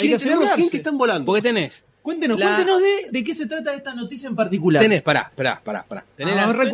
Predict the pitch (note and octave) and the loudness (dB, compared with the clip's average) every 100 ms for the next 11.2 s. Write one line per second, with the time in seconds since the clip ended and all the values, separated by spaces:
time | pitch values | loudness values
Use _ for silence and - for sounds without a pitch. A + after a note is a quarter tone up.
0 | A3 D#3+ E3 B3+ B3+ C4+ B3+ A#3 C#3+ D3+ | 0 0 0 0 0 0 2 0 -2 -4
1 | D#3 B3+ A#3+ A3+ G#3 - - G3+ G#3 F#3+ | -2 -2 -2 -6 -6 -8 -6 -2 -2 -2
2 | A#3 A#3+ - E3+ F#3 G3 F#3 - B2+ B2 | -2 -4 -6 -4 -2 -2 -4 -8 -6 -6
3 | - C#3+ - A2 G2+ - - _ _ _ | -2 -2 -2 -12 -12 -18 -20 _ _ _
4 | _ - _ _ _ D3+ D3 - E3+ D3+ | _ -20 _ _ _ 0 0 2 2 4
5 | D#3+ G3+ B3 B3 A#3 G3+ F3+ G#3 G#3 G#3+ | 6 6 6 4 2 2 -2 2 4 4
6 | G#3+ G3+ D#3+ D3+ - D#3+ D#3+ F3 E3+ F3+ | 4 4 2 2 0 0 2 0 0 0
7 | F3+ F#3+ G#3 G#3 - - - - - _ | 2 2 2 0 -2 -20 -20 -20 -20 _
8 | _ _ C3 B2+ A#2+ A#2 A#2 A#2 D3+ D3 | _ _ -6 -4 -2 -2 -4 -2 -2 0
9 | F3 E3+ D3+ D3+ A#3 D#4 - _ - C#3+ | 0 0 0 2 2 2 -6 _ -4 -2
10 | D3 C3+ C3+ B2+ B2 C#3+ D3+ D#3+ B2+ B2 | -2 -2 -2 -2 0 2 2 0 -4 -6
11 | C#3 B2+ | -6 -8